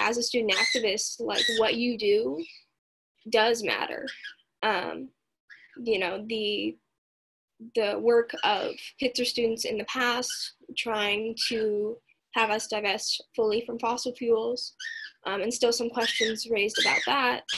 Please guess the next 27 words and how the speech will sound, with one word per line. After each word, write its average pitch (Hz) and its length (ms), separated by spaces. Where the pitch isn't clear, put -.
Um, - 360
but 214 180
the, 208 260
the 226 80
work 226 240
those, 214 300
uh, 208 420
protesters 233 520
and 214 100
activists - 400
have 220 100
done 196 180
in 190 100
the - 80
past, - 360
um, 220 180
the 214 140
work 208 220
of 220 160
Sunrise 220 480
Movement 226 340
kids 208 460
across - 580
the 233 100
nation, 247 440
um, 202 200
and - 100